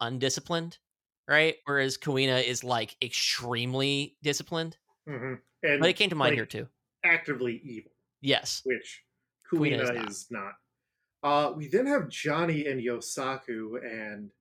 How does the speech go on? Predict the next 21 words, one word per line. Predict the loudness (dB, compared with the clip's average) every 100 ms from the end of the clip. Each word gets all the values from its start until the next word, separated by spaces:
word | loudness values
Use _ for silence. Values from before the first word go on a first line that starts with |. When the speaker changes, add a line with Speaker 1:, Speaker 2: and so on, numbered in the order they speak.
| _ _ _ _ _ _ _ _ -16
Speaker 2:
I | -6 -6 -6 -10 _ -4
don't | -2 -2 -4
feel | -6 -4 -2
like | -2 -2 0
I | 0 0
had | -2 -2 0 -2 -2 -8 -16 _ _ _ _
a | -4 -2
good | 0 2
answer | 4 2 2 2
for | 2 0
these, | 0 0 -2 -8 -10 -14 _ _
so | -6 -2
I | 0
just | 0 0
put | -2 0
down | -2
the | -2
yellow | 0 2 2 0
weasel | -2 -2 -4
and |
the | -6